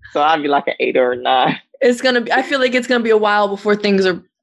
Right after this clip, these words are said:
Speaker 2: I guess, said perfect again, but I'm just happy that we're able to have the season safely.
Speaker 1: Yeah.
Speaker 2: Before I let you go, we asked
Speaker 1: Oh, yeah, that's the biggest thing: being safe.
Speaker 2: A hundred percent. Before I let you go, we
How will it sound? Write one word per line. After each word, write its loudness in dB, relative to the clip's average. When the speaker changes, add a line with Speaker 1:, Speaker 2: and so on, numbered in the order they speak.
Speaker 2:
I 0
guess, 0
said -2
perfect -2
again, -2
but 0
I'm 0
just 0
happy -2
that 0
we're 2
able 0
to 0
have -4
the -4
season -2
safely. -2
Speaker 1:
Yeah. -2
Speaker 2:
Before 0
I 0
let -2
you -6
go, 0
we -2
asked -2
Speaker 1:
Oh, 2
yeah, 4
that's 0
the -6
biggest -2
thing: 0
being 0
safe. -2
Speaker 2:
A 2
hundred 0
percent. -2
Before -2
I 2
let 0
you -4
go, 0
we 0